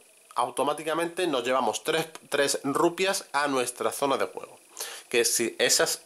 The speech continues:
en lo, en la fase de impuestos, pues tendremos, si tenemos más dinero, pues tendremos que pagarlo. Si tenemos una A, automáticamente tenemos un, otro turno. Tendremos otro turno para poder realizar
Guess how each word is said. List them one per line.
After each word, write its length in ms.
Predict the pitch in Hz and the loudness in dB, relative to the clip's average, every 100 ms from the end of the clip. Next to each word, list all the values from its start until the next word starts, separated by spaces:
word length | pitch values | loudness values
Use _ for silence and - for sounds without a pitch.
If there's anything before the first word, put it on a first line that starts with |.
| - | -2
en 380 | 139 131 127 | 2 4 4
lo, 180 | 117 117 - | 2 0 0
en 100 | 120 | 0
la 80 | 110 | 0
fase 200 | - 127 | -2 -2
de 80 | |
impuestos, 440 | 131 - 165 - 180 | -2 0 0 0 0
pues 340 | 143 143 - - | 2 2 0 0
tendremos, 580 | 139 113 117 127 123 | 0 2 2 2 2
si 180 | - 131 | 0 0
tenemos 280 | 110 117 120 | 0 2 2
más 140 | 123 | 2
dinero, 260 | 123 120 123 | 2 2 2
pues 140 | - | 2
tendremos 400 | 120 110 110 120 | 0 0 0 0
que 120 | - 127 | 0 -2
pagarlo. 400 | 104 - - - - - - - - - - - | -2 -4 -10 -16 -20 -20 -20 -20 -18 -20 -20 -4
Si 160 | - 156 | 0 2
tenemos 400 | 151 185 175 - | 4 4 2 2
una 320 | 180 185 175 | 2 2 2
A, 120 | 208 - | 0 0
automáticamente 800 | 160 160 151 151 - 170 170 180 | 0 4 4 2 2 0 2 0
tenemos 460 | 180 156 175 190 185 | 0 2 2 2 0
un, 260 | 175 196 185 - - - - | 0 0 -2 -18 -20 -14 0
otro 360 | 170 180 156 | 2 4 2
turno. 380 | - 98 98 87 | 0 -4 -4 -6
Tendremos 380 | - 107 139 156 | -6 -6 -4 -4
otro 420 | - 143 170 170 156 | 2 4 4 2 2
turno 300 | 170 190 185 | 0 0 0
para 240 | 131 117 | 0 2
poder 260 | 113 151 156 | 0 0 0
realizar 500 | 139 120 151 190 | -2 0 0 0